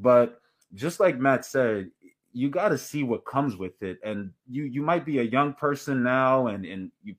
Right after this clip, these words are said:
you're probably not thinking about your future that way, but you always learn from other people's experiences, because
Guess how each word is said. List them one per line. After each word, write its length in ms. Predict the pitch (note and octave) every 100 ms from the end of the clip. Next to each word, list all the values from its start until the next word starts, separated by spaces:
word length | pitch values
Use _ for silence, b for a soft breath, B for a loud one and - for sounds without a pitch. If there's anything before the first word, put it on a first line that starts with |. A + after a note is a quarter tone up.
| -
you're 120 | G#2
probably 220 | - C3
not 280 | C3 B2 -
thinking 280 | C3 C3 C3+
about 300 | A#2+ B2+ -
your 80 | C3
future 340 | - C3 C3 C3
that 180 | B2+
way, 320 | C3 B2+ B2+ B2 _ _ _
but 60 | G#2+
you 160 | G2+ G2+ - -
always 380 | D3+ G3+ G3+ C3
learn 240 | D3+ D3
from 160 | C3+ B2
other 160 | C3+
people's 320 | - C3+ B2 G2
experiences, 720 | - - C#3+ A#2+ F#2 F2+ F2
because 600 | F#2 - G#2 G2 F#2 -